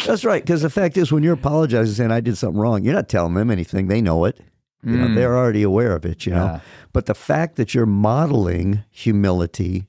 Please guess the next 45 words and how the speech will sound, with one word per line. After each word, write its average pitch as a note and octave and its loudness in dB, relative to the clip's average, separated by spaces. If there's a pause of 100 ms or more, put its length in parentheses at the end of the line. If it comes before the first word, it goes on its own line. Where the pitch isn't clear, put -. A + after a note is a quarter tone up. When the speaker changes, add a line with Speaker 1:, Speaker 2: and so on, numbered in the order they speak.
Speaker 1:
and F#2 0
modeling F#2+ 0 (380)
a G2+ 0
willingness G2 2
to - -4
repent G2 -2 (280)
and G#2+ -6
say, F#2+ -2
"I'm C#3 -2
really G2+ 0
sorry. F2+ -2
I G#2 0
really G#2+ 2
screwed G#2 0
up. - -2
I, F#2 0
I G2+ 0
lost F#2+ 0
my F#2 -2
temper G#2 -2
or D#2+ -2
I D#2 -4
did F2+ -2
whatever." G2+ 2 (500)
The - 0
fact D3 -2
that A#2 -2
you're A2 2
modeling G#2 2
that F#2 -2
then G2+ 0
makes G2+ -2
it F#2 -4 (180)
possible A2+ -2
for - -4
them G2 0
somewhere D#3 0
down F#2 2
the E2+ -2
road. E2 -2
It - -6
probably F#2 0
won't G#2+ 2
happen A#2+ 0
immediately. A2+ 0